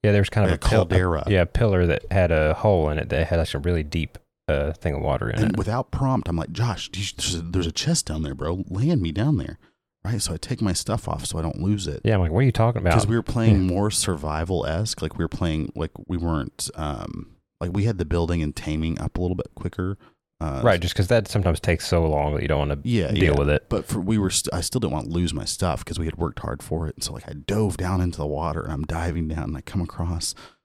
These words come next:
Speaker 2: this chest and I open it up and I find these, like, mech suits.
Speaker 1: But they, they, it looked like just some little device initially that you're like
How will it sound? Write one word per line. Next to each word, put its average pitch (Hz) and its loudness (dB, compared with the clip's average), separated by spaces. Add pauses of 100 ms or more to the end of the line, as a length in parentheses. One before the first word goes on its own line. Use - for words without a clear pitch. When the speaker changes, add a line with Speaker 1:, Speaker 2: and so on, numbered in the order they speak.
(260)
Speaker 2:
this 80 -10
chest - -4
and - -6
I 82 -4 (100)
open 107 -2
it 82 0
up 92 0
and 76 -6
I 78 -2
find 87 -2
these, 76 -2
like, - -8 (760)
mech 82 -2 (160)
suits. - -2 (200)
Speaker 1:
But 110 2
they, 80 2
they, 104 2
it 95 4
looked 107 2
like 87 4
just - 0
some 95 4
little 85 4
device 78 2 (380)
initially 85 4
that 76 2
you're 78 2
like 76 -2